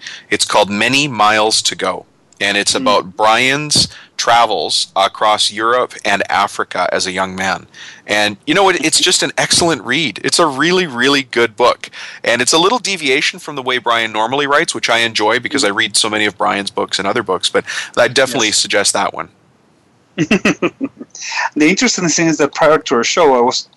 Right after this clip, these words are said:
Speaker 2: I was, you know, reading, uh, the introduction again to Focal Point, to
Speaker 1: Mm-hmm.
Speaker 2: Brian's, uh, book, Focal Point. And there's a part which I really like, which, and he actually says, "We are living today in perhaps the very best time in, um, in all of human history."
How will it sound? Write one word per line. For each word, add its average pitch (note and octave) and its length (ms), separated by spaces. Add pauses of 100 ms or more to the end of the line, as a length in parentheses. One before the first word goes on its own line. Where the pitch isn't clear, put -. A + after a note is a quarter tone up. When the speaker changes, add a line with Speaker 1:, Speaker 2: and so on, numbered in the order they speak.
Speaker 2:
I C3+ 40
was, C#3 180
you C3+ 60
know, A2+ 260 (240)
reading, D#3 720
uh, B2 320
the C3 120
introduction C#3+ 520
again A#2+ 280
to A#2 180
Focal - 300
Point, - 360 (520)
to A2+ 40
Speaker 1:
Mm-hmm. C3 220
Speaker 2:
Brian's, G#2+ 360
uh, G#2+ 80
book, - 220 (100)
Focal G2+ 180
Point. F#2+ 320
And C3+ 280 (340)
there's B3+ 320
a - 60
part C#3 360
which B2 240
I A#2+ 60
really B2 300
like, G#2+ 260
which, - 320
and A#2 180
he C4+ 200
actually C#3+ 300
says, A2+ 320 (260)
"We D#3 120
are D#3 60
living C#4+ 240
today C#3+ 360
in C#3+ 80
perhaps B2+ 440
the B2 80
very D#3 220
best D3 260
time C3 240
in, A#2+ 160
um, C3+ 300
in C#3 200
all G#3+ 160
of A#3 100
human F3 300
history." - 640